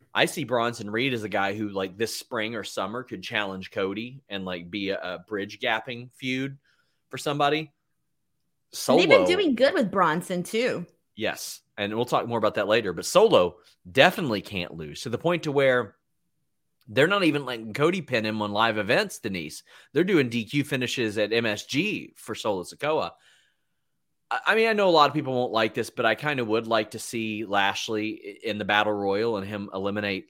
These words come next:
Speaker 1: literally everybody. I think that would be kinda cool. Like, he throws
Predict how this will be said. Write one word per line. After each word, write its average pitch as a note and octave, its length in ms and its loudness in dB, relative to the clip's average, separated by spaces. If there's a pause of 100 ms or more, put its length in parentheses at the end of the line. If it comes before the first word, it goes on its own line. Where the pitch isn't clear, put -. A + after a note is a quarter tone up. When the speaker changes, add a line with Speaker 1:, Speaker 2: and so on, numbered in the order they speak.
Speaker 1:
literally F#2 760 -2
everybody. A2 800 0 (420)
I G#2 80 0
think A2 160 -2
that G2 140 4
would G#2 120 2
be A#2 100 2
kinda B2+ 300 0
cool. C#3 320 0
Like, G2+ 240 2 (320)
he E3+ 200 2
throws D3 520 4